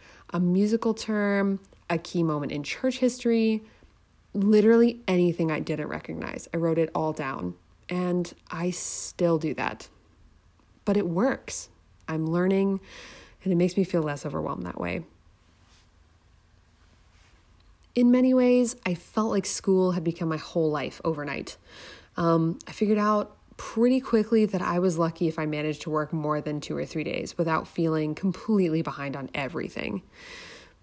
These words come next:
That situation deteriorated even more over time, too, which was a tough pill to swallow for this workaholic.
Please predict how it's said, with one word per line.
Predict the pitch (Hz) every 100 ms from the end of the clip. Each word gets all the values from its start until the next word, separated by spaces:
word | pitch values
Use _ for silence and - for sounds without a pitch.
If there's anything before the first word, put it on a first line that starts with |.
| -
That | 185 - -
situation | 202 185 165 160 151
deteriorated | 151 165 170 156 156 147 143 - - _ -
even | 180 165
more | 156 151 151
over | -
time, | - - - -
too, | - - -
which | - -
was | 185 170 175
a |
tough | - 269 262
pill | - 302
to | 285
swallow | 269 196 180 180 175
for | 165 175 165
this | 156 151 -
workaholic. | 151 151 147 90 82 -